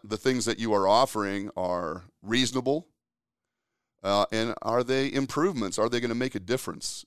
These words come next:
So, again, I, I just, you know, yesterday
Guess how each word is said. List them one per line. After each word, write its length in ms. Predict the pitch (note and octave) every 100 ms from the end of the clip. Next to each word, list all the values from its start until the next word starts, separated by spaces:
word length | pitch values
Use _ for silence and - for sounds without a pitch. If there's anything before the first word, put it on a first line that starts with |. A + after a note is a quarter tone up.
| _
So, 440 | - C#3 C3 A#2+ - _ _ _ _ _ _ _ -
again, 360 | A#2+ B2 A#2 -
I, 140 | G2+ B2
I 60 | C3
just, 240 | D#3 - - _ _ _ _ _ _ _ _ _ -
you 100 | B2
know, 340 | A#2+ A#2+ G#2+
yesterday 920 | G#2+ B2 D3 - C3 B2+ B2+ B2+ B2+